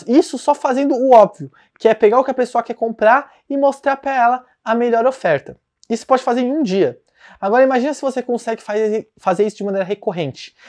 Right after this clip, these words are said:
Falar com mais e mais pessoas, às vezes até criar um cartãozinho, um panfletinho, encontre as melhores ofertas pra você de graça, eu compro na internet pra você.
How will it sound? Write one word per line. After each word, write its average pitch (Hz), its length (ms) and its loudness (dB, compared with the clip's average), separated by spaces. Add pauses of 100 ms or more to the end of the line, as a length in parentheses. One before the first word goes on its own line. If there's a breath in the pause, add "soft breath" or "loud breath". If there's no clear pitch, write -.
(140)
Falar 196 280 4
com 185 120 -10
mais 175 240 -2
e 175 40 -8
mais 160 180 -6
pessoas, 196 720 2 (280 loud breath)
às 214 240 -2
vezes 247 180 2
até 240 160 -2
criar 240 220 -6
um 233 80 -6
cartãozinho, 226 540 -6
um 208 40 -4
panfletinho, 214 720 -4 (300 soft breath)
encontre 247 440 2
as 226 80 -2
melhores 226 320 0
ofertas 220 400 -4
pra 220 120 -2
você 196 260 -2
de 208 140 -8
graça, 180 540 -2 (220 loud breath)
eu 190 100 2
compro 247 360 0
na 226 80 -2
internet 208 480 -4
pra 208 120 -2
você. 185 540 -2